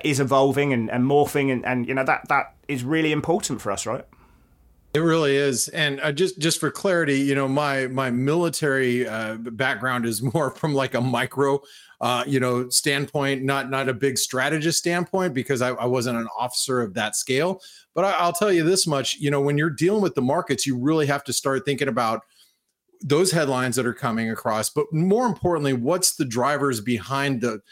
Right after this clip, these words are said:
Speaker 2: the, the underlying move that we're dealing with? And, and when you're dealing with currencies,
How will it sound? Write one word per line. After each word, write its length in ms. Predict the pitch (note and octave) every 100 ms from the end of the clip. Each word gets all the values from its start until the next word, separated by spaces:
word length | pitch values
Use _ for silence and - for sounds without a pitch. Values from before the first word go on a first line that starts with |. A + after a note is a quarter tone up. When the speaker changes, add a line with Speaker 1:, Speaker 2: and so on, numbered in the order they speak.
| - _
Speaker 2:
the, 160 | C3 C3
the 180 | B2 C3+
underlying 580 | D#3 D#3 D#3+ C3 B2 A#2
move 280 | A#2+ C3 A2+
that 100 | A2
we're 120 | G2+
dealing 400 | G2+ A#2 A#2+ A2+
with? 200 | G2+ F#2+
And, 180 | G#2+ A2+
and 180 | A#2+ A#2
when 120 | B2+
you're 100 | B2+
dealing 220 | A#2+ C3+
with 160 | B2 -
currencies, 500 | F3 F3 E3 D#3+